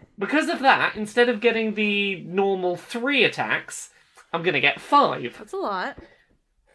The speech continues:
Speaker 1: So, I want to use two of those attacks to destroy some of the, uh, the machines in the casino to try and free some more friends, and three of them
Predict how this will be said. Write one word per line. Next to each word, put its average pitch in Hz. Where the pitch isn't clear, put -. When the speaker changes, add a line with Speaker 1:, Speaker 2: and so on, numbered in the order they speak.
Speaker 1:
So, 226
I 202
want 214
to 214
use 202
two 311
of 226
those 185
attacks -
to 196
destroy 190
some 185
of 151
the, 170
uh, 160
the 156
machines 165
in 160
the 147
casino 160
to 170
try 151
and 139
free 160
some 151
more 131
friends, 156
and 180
three 277
of 151
them 165